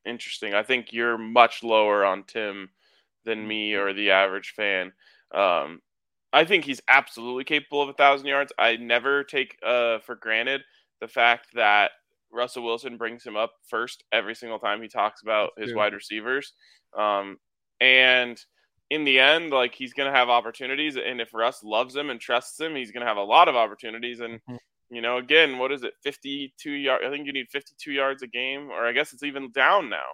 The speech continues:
Speaker 1: Um, you probably need about, well, let's see, fifty yards a game at
Speaker 2: Fifty-eight, I
Speaker 1: seventeen.
Speaker 2: think.
Speaker 1: Okay, so yeah, you need, uh, in between fifty and sixty yards a game. Uh, and I think there's gonna be plenty of opportunities for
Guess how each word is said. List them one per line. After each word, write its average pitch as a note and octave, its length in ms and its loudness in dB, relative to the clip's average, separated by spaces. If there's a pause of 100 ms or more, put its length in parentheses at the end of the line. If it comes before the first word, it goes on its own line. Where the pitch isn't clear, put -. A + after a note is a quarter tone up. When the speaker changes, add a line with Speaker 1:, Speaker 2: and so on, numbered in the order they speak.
(500)
Speaker 1:
Um, G#2 380 -4 (140)
you G2+ 200 -12
probably D3+ 260 4
need D3 120 -4
about, C#3+ 160 0 (500)
well, D3+ 220 -2 (1160)
let's - 100 -20
see, A2 160 -10
fifty C3 380 -8
yards B2+ 280 0
a B2+ 60 -14
game B2 320 -2
at - 140 -4
Speaker 2:
Fifty-eight, E3+ 300 -2
I G#3+ 40 -4
Speaker 1:
seventeen. A3 160 -8
Speaker 2:
think. B3+ 140 -8 (720)
Speaker 1:
Okay, D#2 160 -4
so - 120 -12
yeah, G#2+ 240 -2
you G#2+ 160 -10
need, A#2 160 -12 (760)
uh, - 60 -10 (100)
in E3 120 -2
between F3 340 -2
fifty D#3+ 420 -6
and D3+ 120 -8
sixty - 540 -10
yards B2+ 280 0
a B2 60 -12
game. A2+ 180 -18 (1120)
Uh, G2 280 0 (120)
and A#2+ 220 -2
I A2+ 40 0
think B2+ 180 -8 (120)
there's A#2 220 -6
gonna A2+ 140 -10
be G#2+ 120 -10
plenty C#3 220 2
of A#2+ 100 -2
opportunities G#2+ 460 -4
for - 140 -20